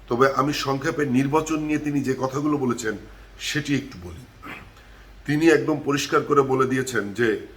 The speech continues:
ডিসেম্বরের মধ্যে নির্বাচন হবে এবং সেদিকেই সরকার এগোচ্ছে এবং তা নিয়ে সরকার কাজ করছে এবং এই নির্বাচনের আগে যা কিছু সংস্কার করা দরকার সরকার করছে এবং, আহ,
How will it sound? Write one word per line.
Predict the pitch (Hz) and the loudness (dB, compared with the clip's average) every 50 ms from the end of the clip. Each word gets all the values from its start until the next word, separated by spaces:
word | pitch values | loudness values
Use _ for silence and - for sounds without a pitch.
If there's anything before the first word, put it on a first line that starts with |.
| - - - - - 85 87 | -20 -20 -20 -20 -20 -10 -6
ডিসেম্বরের | 123 - - 170 160 156 147 151 147 151 143 | -6 -2 2 2 2 2 2 2 4 4 2
মধ্যে | 139 135 131 127 - - 135 131 131 | 2 2 0 -2 0 2 2 2 2
নির্বাচন | 123 117 110 104 110 113 110 - 113 107 - - | 2 0 0 0 0 0 0 -2 -4 -4 -4 -4
হবে | 120 113 131 151 180 - - - - - - - | 0 2 2 2 2 -4 -10 -16 -20 -20 -16 -12
এবং | - 107 113 113 | -6 -4 -4 -2
সেদিকেই | 110 - - 120 120 117 131 127 - 147 147 170 - - - - - - | -4 -4 -2 -2 -2 -2 -4 -4 -2 -4 -4 -4 -6 -14 -18 -18 -14 -10
সরকার | - - 120 120 113 - - 110 110 110 - - - - - - - - - - | -8 -2 -2 -2 -2 0 2 2 2 2 0 -8 -18 -20 -20 -20 -20 -10 -2 -2
এগোচ্ছে | 131 127 135 131 131 - - 82 80 - - - - - - - | 2 2 2 0 0 -6 -10 -12 -14 -16 -20 -20 -20 -20 -8 -6
এবং | 107 117 113 104 - | -4 -4 -4 -4 2
তা | 123 120 123 | 4 4 6
নিয়ে | 135 143 147 139 | 6 2 -2 -4
সরকার | - - 120 110 - - 147 - - - | -4 -6 -6 -6 0 0 0 0 0 2
কাজ | 123 117 110 - | 2 2 2 0
করছে | - - 92 - - - - 73 69 - - - - - - - - - - | -8 -12 -12 -12 -12 -14 -14 -16 -18 -20 -20 -20 -20 -20 -20 -20 -20 -14 -10
এবং | 120 110 120 120 117 | -4 -2 0 0 2
এই | 113 113 | 2 2
নির্বাচনের | 123 143 143 143 156 147 147 156 147 147 147 143 | 2 0 2 2 2 2 2 2 0 2 4 4
আগে | 139 127 131 135 - | 4 4 2 -2 2
যা | - 120 123 | 6 6 6
কিছু | 123 127 147 139 - 135 | 6 4 -4 -10 -10 -10
সংস্কার | - - 131 131 135 131 - - 135 123 | -10 -6 -6 -6 -6 -6 -2 -2 -2 -2
করা | - - 120 120 117 | -2 -2 0 0 2
দরকার | 113 117 110 - 131 143 156 - - - - - - - | 2 0 -2 2 2 2 2 2 -4 -16 -18 -20 -20 -14
সরকার | - - - 117 113 - - 117 107 | -12 -6 -4 -4 -4 -2 0 -2 -2
করছে | - - - 127 135 131 - 170 190 202 196 - - - - - - - | -2 -2 -2 -2 -2 -2 0 0 0 0 0 -6 -14 -18 -20 -20 -10 -8
এবং, | 120 110 117 117 113 107 92 - - - - - - - - | -4 -2 0 -2 -2 -4 -8 -14 -18 -20 -20 -20 -20 -20 -16
আহ, | - 92 92 92 | -12 -10 -10 -10